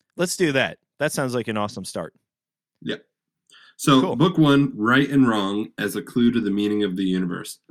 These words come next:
Speaker 2: This is
Speaker 1: Oh, man.
Speaker 2: honestly one of the best, uh, sections of a book I've ever read in my life.
Speaker 1: Yep. I totally agree.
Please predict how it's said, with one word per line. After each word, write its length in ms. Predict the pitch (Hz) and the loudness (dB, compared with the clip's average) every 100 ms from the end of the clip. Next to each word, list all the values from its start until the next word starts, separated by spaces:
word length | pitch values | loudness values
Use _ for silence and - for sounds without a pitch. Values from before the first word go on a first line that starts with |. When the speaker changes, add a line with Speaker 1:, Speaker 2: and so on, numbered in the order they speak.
| _ 113 | _ 0
Speaker 2:
This 220 | 139 127 | 2 2
is 360 | 127 117 98 | 2 2 0
Speaker 1:
Oh, 40 | 80 | -6
man. 180 | 78 - - _ _ _ _ _ _ _ | -14 -16 -20 _ _ _ _ _ _ _
Speaker 2:
honestly 560 | 110 113 110 104 104 98 | -6 -4 -2 -2 0 0
one 240 | 92 107 101 | 0 -2 -2
of 140 | 92 | -2
the 100 | 95 | -4
best, 800 | 87 90 - 101 101 - - - _ _ _ _ _ _ _ _ _ - | -4 -8 -4 -4 -4 -8 -16 -20 _ _ _ _ _ _ _ _ _ -12
uh, 260 | 104 87 - - | -10 -10 -14 -12
sections 600 | - 135 117 - 120 120 | -2 0 0 0 0 0
of 80 | |
a 60 | 107 | -2
book 300 | 95 90 90 101 | -4 -4 -6 -8
I've 80 | 101 | -6
ever 160 | 95 | -2
read 200 | 95 95 | -2 -2
in 60 | 92 | -2
my 140 | 92 | -4
life. 440 | 90 85 - - _ _ - | -6 -10 -14 -20 _ _ -8
Speaker 1:
Yep. 200 | 98 - _ _ _ - | -8 -8 _ _ _ -6
I 240 | 113 117 | -2 -2
totally 680 | - - 127 143 143 139 135 | -4 -4 2 2 2 2 0
agree. 560 | 120 110 101 95 85 | 0 -4 -2 -4 -4